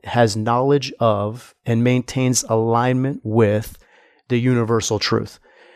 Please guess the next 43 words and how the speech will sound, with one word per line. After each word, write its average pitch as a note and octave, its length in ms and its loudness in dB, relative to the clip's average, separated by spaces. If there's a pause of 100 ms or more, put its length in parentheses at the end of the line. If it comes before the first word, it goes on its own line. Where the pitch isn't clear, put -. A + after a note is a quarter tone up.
(140)
Now, A#2+ 60 -4
I'm B2+ 80 0
not E3 100 2
gonna D#3+ 140 0
go C#3 100 0
back C#3 240 0
into C3+ 140 0
universal B2 400 0
truth. C3+ 300 2
There's A2+ 180 -2
plenty C3+ 420 -2
of B2+ 100 0
episodes B2+ 480 0
on A#2+ 100 2
the A#2+ 40 2
universal A#2+ 400 -2
truth. B2 260 0
I A#2 60 0
did A#2 140 0
a A2+ 40 0
whole B2 160 2
six - 680 -2 (180)
episode A#2+ 640 0
series A#2 460 0
on A2+ 120 2
the A2 60 2
universal A2 440 0
truth. A2 260 0
You A2+ 60 0
can G#2+ 80 -2
go A#2+ 160 2
ahead A#2+ 80 2
and A#2+ 80 -4
go A2+ 100 0
back, G#2+ 300 -2
listen A2 260 -2
to A2 60 2
those. G#2+ 180 0
It's G#2+ 180 -2
episode A2 640 0 (380)
four B2 440 0
through A2+ 280 -2
nine. G#2 480 0